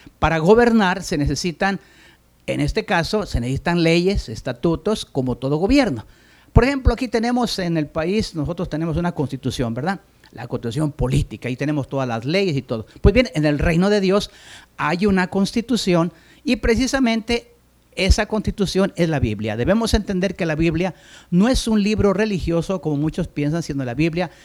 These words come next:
es un libro legal, en el sentido de que tiene leyes, tiene preceptos, tiene estatutos. Entonces,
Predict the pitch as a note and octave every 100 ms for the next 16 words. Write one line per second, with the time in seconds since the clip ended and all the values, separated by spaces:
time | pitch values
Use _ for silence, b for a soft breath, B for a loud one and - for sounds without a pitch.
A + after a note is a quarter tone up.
0 | B B G3+ - G3+ F3+ F#3 G3 G3+ -
1 | _ C#3+ D#3 D#3 E3 A#2+ C#3+ D3 D3 E3
2 | D3+ G#3+ G#3+ A3+ - _ _ _ _ _
3 | _ _ G#2+ G#2 B2+ D3+ F#3 G3 E3 F3+
4 | - - b b b - A2+ A#2+ E3+ D#3
5 | G#3 - - F#3 - - b b B2+ D3
6 | C#3+ C3+ - A2 - - - D3 G#3+ F#3+
7 | F3+ -